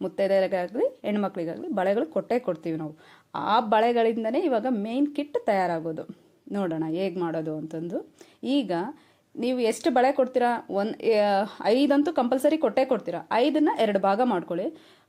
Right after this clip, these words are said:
ಮೂರು ಬಾ-, ಮೂರು ಬಳೆ ಒಂದು ಸೈಡು, ಎರಡು ಬಳೆ ಒಂದು ಸೈಡ್ ಆದ್ರೂ ಮಾಡ್ಕೊಳ್ಳಿ. ಇಲ್ಲ ಡಜನ್ ಹಾಕ್ತೀವಿ ಅಂದ್ರೆ ಆರು ಬಳೆ ಒಂದು ಸೈಡು, ಇನ್ನು ಮತ್ತೆ ಒಂದು ಸೈಡು ಆರು ಬಳೆ, ಆ ಥರ ಡಿವೈಡ್ ಮಾಡ್ಕೊಳ್ಳಿ.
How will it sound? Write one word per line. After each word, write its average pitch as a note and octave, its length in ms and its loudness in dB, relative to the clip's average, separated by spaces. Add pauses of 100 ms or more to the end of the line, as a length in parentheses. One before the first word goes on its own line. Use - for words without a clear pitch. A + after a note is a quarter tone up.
(160)
ಮೂರು A#3 240 2
ಬಾ-, G3 340 4
ಮೂರು A3 240 2
ಬಳೆ G#3+ 180 4
ಒಂದು G3+ 200 0
ಸೈಡು, B3+ 540 0
ಎರಡು G3 200 4
ಬಳೆ F#3 160 2
ಒಂದು G3 180 -2
ಸೈಡ್ F#3+ 200 -2
ಆದ್ರೂ F#3 200 0
ಮಾಡ್ಕೊಳ್ಳಿ. E3 480 -6
ಇಲ್ಲ A3+ 180 2
ಡಜನ್ G#3 460 2
ಹಾಕ್ತೀವಿ F#3+ 400 -4
ಅಂದ್ರೆ A3 160 -4 (140)
ಆರು A3 240 2
ಬಳೆ G#3 160 4
ಒಂದು G3+ 200 0
ಸೈಡು, A3+ 460 0 (240)
ಇನ್ನು B3+ 220 2
ಮತ್ತೆ B3+ 440 0 (220)
ಒಂದು B3 180 -2
ಸೈಡು F#4+ 320 2
ಆರು A3+ 260 2
ಬಳೆ, E3+ 240 0 (400)
ಆ A#3 140 2
ಥರ A#3 180 2 (180)
ಡಿವೈಡ್ A#3 300 2
ಮಾಡ್ಕೊಳ್ಳಿ. F3 480 -8